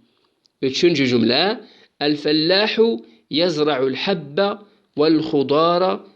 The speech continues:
والفاكهة. الحب كلمة سنين شولو الحبوب. دردنج جملة، الجندي الحقيقي هو الذي يقاتل ويجاهد في سبيل الله.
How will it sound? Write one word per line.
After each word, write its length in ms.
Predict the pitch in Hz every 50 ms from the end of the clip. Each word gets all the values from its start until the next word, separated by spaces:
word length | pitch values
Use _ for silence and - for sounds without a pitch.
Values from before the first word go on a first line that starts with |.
| _ _ -
والفاكهة. 1300 | 135 147 160 175 175 170 165 - - 143 143 143 135 135 - 220 202 165 143 127 127 - 107 87 82 - _ _ _ _ - _ _ _ _ -
الحب 460 | 147 160 156 - 208 190 160 143 151
كلمة 400 | 160 156 - 156 156 156 151 156
سنين 360 | 151 151 - 147 147 147 143 139
شولو 720 | - - 160 135 123 120 127 143 185 214 226 - - - - - - _ _ -
الحبوب. 920 | 147 156 156 - - 156 147 143 143 160 190 208 214 208 160 156 127 113 107 - - _ _ _ _ _ _ _ _ _ _ _ _ -
دردنج 500 | 139 165 190 202 190 165 165 156 135 139
جملة، 560 | 131 127 127 113 107 113 131 165 185 208 - - - _ _ _ _ -
الجندي 720 | 156 156 156 147 135 151 160 165 151 - 226 220 202 208 190
الحقيقي 880 | 175 - - 151 143 - 151 143 139 - - 190 180 156 143 143 151 160 - - - - - _ -
هو 200 | 147 143 165 190
الذي 520 | 185 190 185 180 175 170 143 151 151 143 139
يقاتل 720 | 139 135 127 139 156 160 175 185 185 185 - 190 190 185
ويجاهد 920 | 196 196 165 151 131 123 120 117 117 127 139 147 165 170 170 185 185 190 190
في 200 | 175 - 147 131
سبيل 480 | - - 135 120 117 135 165 190 185 196
الله. 420 | 196 185 160 131 117 110 104